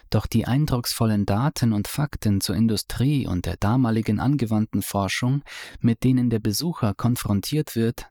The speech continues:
zeigen klar, in der vor hundert Jahren wichtigsten Industriestadt Europas befindet sich heute ein Provinzmuseum anstelle der Betriebe.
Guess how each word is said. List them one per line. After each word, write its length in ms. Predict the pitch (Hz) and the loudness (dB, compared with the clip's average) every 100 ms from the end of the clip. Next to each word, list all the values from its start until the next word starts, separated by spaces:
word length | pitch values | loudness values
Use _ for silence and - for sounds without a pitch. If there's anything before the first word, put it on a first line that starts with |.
| - | -4
zeigen 480 | - 120 127 101 | 0 2 2 0
klar, 420 | - 110 113 127 131 - - - - | 0 0 0 0 -4 -14 -20 -20 -2
in 200 | 107 98 | 2 2
der 220 | 95 92 | 2 -2
vor 300 | - 110 98 | -2 0 2
hundert 320 | 123 156 131 | 2 2 0
Jahren 420 | 107 101 117 123 107 | 0 0 0 0 0
wichtigsten 520 | 151 - 117 - 107 | -4 -2 -2 0 2
Industriestadt 760 | 113 110 - - 143 - 107 - | 2 0 -2 -2 -2 0 -2 -2
Europas 640 | 98 101 139 - 110 - | -2 0 0 0 0 -2
befindet 480 | - 110 131 135 117 | -4 0 2 2 2
sich 280 | 123 - 110 | -4 -4 -2
heute 340 | 104 - 117 | -2 -2 -2
ein 220 | 113 120 | 0 0
Provinzmuseum 1040 | - 131 123 156 - 98 95 92 95 98 - | 0 0 2 0 0 0 2 2 2 0 0
anstelle 480 | 113 - 92 90 | -4 -2 -2 -2
der 100 | 90 | -2
Betriebe. 600 | 98 120 - 90 - - | -2 -4 -2 -4 -2 -6